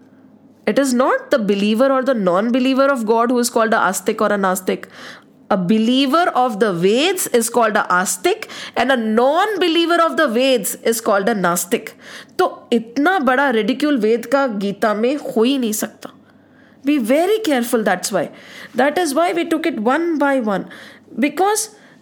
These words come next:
when in Sanatan Dharma, it's simple. We also have astiks and nastiks. We feel a nastik is a person who does not believe God. No. A person who believes the Veds can be a astik. He does not have to be a Nastik.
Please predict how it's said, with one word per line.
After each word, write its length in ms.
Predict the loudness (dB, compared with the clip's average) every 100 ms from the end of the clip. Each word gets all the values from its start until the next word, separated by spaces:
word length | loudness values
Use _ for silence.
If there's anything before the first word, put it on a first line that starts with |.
| -20 -20 -12 -2
when 420 | 0 0 -2 -2
in 160 | -2 0
Sanatan 580 | 0 2 0 0 0
Dharma, 260 | 0 0 -2
it's 80 | -4
simple. 400 | -4 -2 -2 -4 -8 -20 -20 -20 -20 _ _ -20 -18 -10
We 240 | -2 0
also 260 | 0 0 0
have 180 | 0 0
astiks 420 | -2 -2 -2 0
and 140 | 0
nastiks. 400 | 0 -2 -4 -6 -10 -10
We 200 | -2 0
feel 300 | 2 0 2
a 60 | 2
nastik 380 | 0 0 -2 -2
is 100 | 0
a 60 |
person 280 | 0 0 0
who 80 | -2
does 160 | -2 0
not 200 | 0 0
believe 260 | -2 0
God. 200 | -2 0
No. 340 | 0 0 -2 -8 -18 -8 -4
A 80 |
person 480 | -2 0 0 0 -2 -2
who 100 | 0
believes 480 | 0 0 2 2 2
the 140 | 0 0
Veds 500 | 0 2 0 -4 -10 -14 -10 -2
can 260 | 0 2 0 2
be 160 | 2 2
a 160 | 0 0 0
astik. 640 | 0 0 0 -2 -2 -4 -18 _ -20 -6
He 120 | -2
does 160 | 0
not 180 | 0 -4
have 140 | -4 -4
to 80 |
be 120 | -2 0
a 40 |
Nastik. 300 | -2 -4